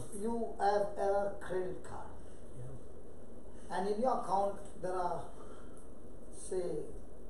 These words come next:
Speaker 1: one million dollars. And you want
Speaker 2: From your
Speaker 1: ten thousand.
Speaker 2: mouth to God's ears, but yes, okay.
Speaker 1: Okay.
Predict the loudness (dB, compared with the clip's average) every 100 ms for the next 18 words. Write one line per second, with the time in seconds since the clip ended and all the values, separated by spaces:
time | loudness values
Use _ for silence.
0 | -4 -4 -4 -4 0 2 2 -2 -2 -2
1 | -4 -4 -4 -4 -4 -4 -4 -4 -4 -4
2 | -4 -4 -4 -4 -4 -4 -4 -2 0 0
3 | 6 6 6 4 -2 -4 -4 -2 0 0
4 | 2 2 2 0 -2 -2 -4 -2 -2 -4
5 | -4 -4 -4 -4 -4 -4 -4 -4 -4 -4
6 | -4 -4 -4 -2 -2 -2